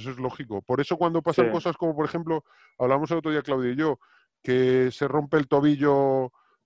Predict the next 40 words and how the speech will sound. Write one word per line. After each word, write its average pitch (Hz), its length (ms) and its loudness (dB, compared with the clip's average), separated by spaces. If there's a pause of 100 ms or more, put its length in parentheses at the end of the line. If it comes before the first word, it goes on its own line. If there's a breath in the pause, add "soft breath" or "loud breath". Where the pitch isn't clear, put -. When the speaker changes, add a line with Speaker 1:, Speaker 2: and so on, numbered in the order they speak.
(100)
Speaker 1:
eh, 127 260 -2
Tom 139 180 0
Cruise, 180 600 0 (800)
o 135 180 -2
que 139 280 2
se 131 200 -4
coge 156 640 2
el, 143 320 0
el 139 140 -2
coronavirus, 139 840 0
eh, 127 300 -2
Robert 135 280 -2
Pattinson, 170 720 -2 (100)
ahora 127 300 0
rodando 127 560 -2
el 120 100 -6
Batman 131 300 -6
de 123 80 -6
Matt 117 200 -4
Reeves, 156 420 -4 (580)
pues 117 240 -4
eso 165 480 0 (240)
es 123 140 -12 (200)
muchísima 139 800 -4
pérdida 175 260 0
de 151 80 2
pasta, 143 440 -6 (580)
porque 123 240 0
de 120 80 4
repente 151 560 0 (360)
todo 160 160 -2
lo 165 80 2
que 160 80 -2
tenían 165 240 -2
planeado 165 340 0
se 180 100 -6
les 165 100 -2
va 165 240 0
al 123 140 0
pedo. 147 340 -2